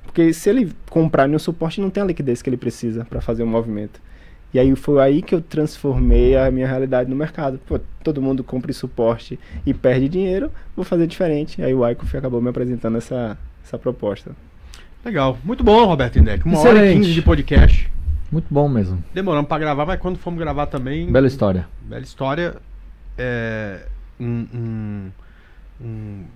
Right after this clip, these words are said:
Speaker 2: bons conselhos, né? Não quebrem três vezes,
Speaker 1: É,
Speaker 2: né?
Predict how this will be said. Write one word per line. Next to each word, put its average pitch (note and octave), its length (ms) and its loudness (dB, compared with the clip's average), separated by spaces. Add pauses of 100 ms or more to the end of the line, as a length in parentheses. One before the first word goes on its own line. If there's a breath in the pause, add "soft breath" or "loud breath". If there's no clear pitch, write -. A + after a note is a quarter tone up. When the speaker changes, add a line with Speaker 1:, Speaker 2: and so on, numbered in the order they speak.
(140)
Speaker 2:
bons D3 240 -4
conselhos, C#3 840 -8 (240)
né? G#2+ 220 -10
Não D#3+ 240 2
quebrem D3 400 0
três A#2+ 260 -8
vezes, B2+ 540 -10
Speaker 1:
É, C3 80 2
Speaker 2:
né? A#2+ 80 4